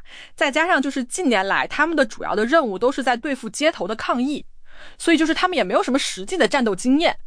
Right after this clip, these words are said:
所以就是一旦发生战争的话，他们的这个士气和他们的这个逃兵的问题可能会比较严重。那为了弥补这个问题呢，马杜罗就是号称他有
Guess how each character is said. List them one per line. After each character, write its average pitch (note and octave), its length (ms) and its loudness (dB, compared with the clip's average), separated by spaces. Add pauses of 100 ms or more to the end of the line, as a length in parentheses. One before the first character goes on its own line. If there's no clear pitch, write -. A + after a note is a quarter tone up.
(280)
所 D#4 160 2
以 C#4 40 6
就 C#4+ 80 2
是 C#4+ 120 0
一 G3+ 160 -4
旦 G4 200 2
发 A#3 140 -4
生 A3+ 160 -2
战 A3 180 0
争 G3+ 120 -2
的 F3+ 100 -2
话， F3+ 200 4
他 - 180 0
们 D#4+ 80 0
的 C4+ 80 2
这 A#3 100 -2
个 G#3+ 140 0
士 D#4 320 0
气 G3 300 -4
和 F#3+ 160 -6
他 C#4 180 2
们 D4 80 0
的 A#3+ 100 2
这 A3+ 120 -2
个 F3+ 180 2 (240)
逃 G3 340 2
兵 E4+ 240 2
的 D#4 120 4
问 G3+ 140 0
题 G3+ 140 -2
可 G3+ 120 -6
能 E3+ 100 -4
会 D4 80 0
比 - 80 -6
较 B2+ 120 -2
严 - 260 -8
重。 - 200 0 (340)
那 E4 100 6
为 F#4 120 2
了 C#4+ 80 4
弥 G3+ 240 -2
补 F#4 140 2
这 G3+ 80 2
个 G3 80 2
问 G3 160 2
题 E3+ 140 -8
呢， E3+ 160 -2
马 E3 160 0
杜 B3 100 0
罗 G3+ 140 2
就 A#3 100 -2
是 A3+ 100 0 (120)
号 B3+ 340 2
称 A3+ 220 -6
他 B3 160 -2
有 F3+ 160 -2